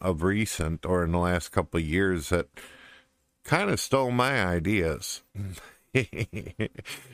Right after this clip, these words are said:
Like Supernatural, for instance, it uses a lot of the stuff that I did in my old stuff. And then a show, um, a, a bit longer ago than Supernatural, Underworld. I did a lot of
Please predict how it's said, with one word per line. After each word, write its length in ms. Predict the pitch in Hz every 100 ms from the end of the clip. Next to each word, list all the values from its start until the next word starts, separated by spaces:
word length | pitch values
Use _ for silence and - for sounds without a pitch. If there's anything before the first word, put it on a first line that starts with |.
| 107 -
Like 180 | 95
Supernatural, 840 | - 131 104 101 101 127 120 104 87
for 200 | - 90
instance, 500 | 87 80 - 82 -
it 60 |
uses 420 | 107 110 95 82 76
a 80 |
lot 380 | 78 90 123 101
of 120 | 87
the 100 | 80
stuff 360 | 78 - 90 -
that 140 | 85
I 160 | 82 82
did 240 | 80 85
in 120 | 80 80
my 140 | 80
old 220 | 80 80
stuff. 400 | - - 82 80 - - - - -
And 160 | 95
then 140 | 101 110
a 320 | 92 92 87
show, 720 | - 110 107 101 95 90 87
um, 500 | 95 92 87 82 - - _ _ _ _ _ _ _ _ _ _
a, 220 | 104 104 98
a 100 | 104
bit 240 | 85 104 85
longer 640 | 95 98 123 110 87 85
ago 360 | 80 87 87 82
than 160 | 80
Supernatural, 960 | 78 - 80 82 85 85 78 - 85 85
Underworld. 880 | 95 117 104 82 71 60 58 55 - _ _ _ _ _ _
I 220 | - 92
did 200 | 101 104
a 120 | 95
lot 340 | 87 87 92 95
of 180 | 85